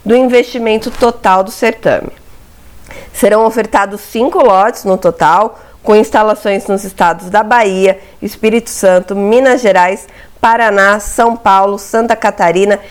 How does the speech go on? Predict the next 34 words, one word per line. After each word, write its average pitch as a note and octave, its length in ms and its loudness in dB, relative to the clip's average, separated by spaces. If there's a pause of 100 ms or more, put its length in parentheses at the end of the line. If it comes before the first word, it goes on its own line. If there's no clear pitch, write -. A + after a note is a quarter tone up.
(140)
e A3 100 -2
Rio G#3+ 220 4
Grande G#3 340 0
do G#3+ 160 0
Sul. - 260 -14 (680)
Também C4 360 2
tem D4 220 0
a C4 60 2
aprovação, G#3+ 920 0
na F#3 160 4
reunião G3 460 2
de F3 180 -4
hoje, G3 420 2 (300)
do A3+ 180 2
edital A3+ 480 0
do A3 120 0
leilão G3+ 360 2
de F#3+ 160 -6
março, F#3+ 600 0
já D#3+ 240 0
agora, D#3 540 2 (240)
após F#3 440 0
a F3+ 40 4
avaliação F3 560 -2
do E3 120 -6
T G3+ 160 -2
C A#3+ 220 0
U. A#3 180 0 (180)
E B3 140 2
a C4+ 100 0
gente, A3+ 420 -2
que - 120 -4
tava G3+ 340 0
aguardando G3 760 0